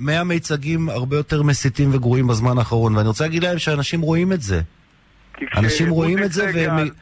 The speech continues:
Speaker 2: עוזי
Speaker 1: ואני, אני
Speaker 2: סגל,
Speaker 1: לא
Speaker 2: אור
Speaker 1: מזכיר,
Speaker 2: הלר.
Speaker 1: אני לא מזכיר
Speaker 2: לא, אני
Speaker 1: שמות.
Speaker 2: מזכיר שמות.
Speaker 1: אני
Speaker 2: אז
Speaker 1: לא,
Speaker 2: תן
Speaker 1: אני
Speaker 2: לי,
Speaker 1: לא חושב
Speaker 2: תן לי.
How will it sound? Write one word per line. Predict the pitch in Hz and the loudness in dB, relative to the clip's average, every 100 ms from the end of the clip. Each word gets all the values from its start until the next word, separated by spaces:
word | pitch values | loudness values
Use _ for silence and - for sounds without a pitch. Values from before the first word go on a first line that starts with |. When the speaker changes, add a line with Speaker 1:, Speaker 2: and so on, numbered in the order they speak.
| - _ _ _ | -20 _ _ _
Speaker 2:
עוזי | 175 202 | -2 0
Speaker 1:
ואני, | 196 131 - | 0 0 0
אני | 160 | 0
Speaker 2:
סגל, | 190 | -2
Speaker 1:
לא | 226 | -2
Speaker 2:
אור | 240 | -2
Speaker 1:
מזכיר, | - 240 220 | -2 -2 -2
Speaker 2:
הלר. | 208 | -2
Speaker 1:
אני | 233 | -2
לא | 240 247 | -2 -2
מזכיר | 233 - 220 | -4 -4 -2
Speaker 2:
לא, | 254 233 | -2 -2
אני | 165 | 0
Speaker 1:
שמות. | 139 113 | -2 -2
Speaker 2:
מזכיר | 294 269 | -4 -8
שמות. | - 269 269 269 202 - - | -6 -4 -2 -2 -6 -10 -4
Speaker 1:
אני | 139 202 | -2 0
Speaker 2:
אז | 240 | 0
Speaker 1:
לא, | |
Speaker 2:
תן | 254 | -2
Speaker 1:
אני | 262 | -2
Speaker 2:
לי, | 262 | -4
Speaker 1:
לא | 262 | -4
חושב | 294 | -4
Speaker 2:
תן | |
לי. | 269 | -4